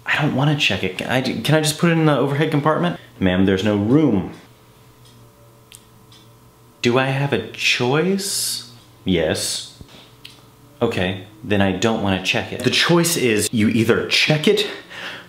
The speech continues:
or it doesn't fit. You have to check your bag." So after <laughs> arguing back and forth, back and forth, back and forth, she finally gets the memo and checks her bag right outside the door of the plane.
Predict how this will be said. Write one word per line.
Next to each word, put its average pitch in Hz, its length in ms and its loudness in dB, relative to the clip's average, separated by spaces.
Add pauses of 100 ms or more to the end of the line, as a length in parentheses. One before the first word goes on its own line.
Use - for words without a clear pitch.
or 120 460 2 (1800)
it 139 120 2
doesn't 127 260 2
fit. - 360 -2 (140)
You 110 100 4
have 165 180 0
to 135 80 0
check 101 240 -2
your 82 120 -8
bag." - 380 -14
So 92 260 2
after 101 360 0
<laughs> 104 80 2
arguing 120 460 2
back 107 260 -2
and 123 140 -4
forth, 101 240 0
back 98 200 0
and 98 120 -4
forth, 95 240 -2
back 95 220 0
and 87 100 -4
forth, 87 280 -4 (360)
she 151 200 0
finally 104 340 2
gets 90 180 -2
the 90 60 -6
memo 82 440 -2 (880)
and 80 580 -4 (120)
checks - 320 0
her 101 80 2
bag 90 520 -2 (380)
right 92 180 0
outside 90 340 0
the 90 100 -2
door 85 180 2
of 87 80 0
the - 60 -2
plane. 87 480 -2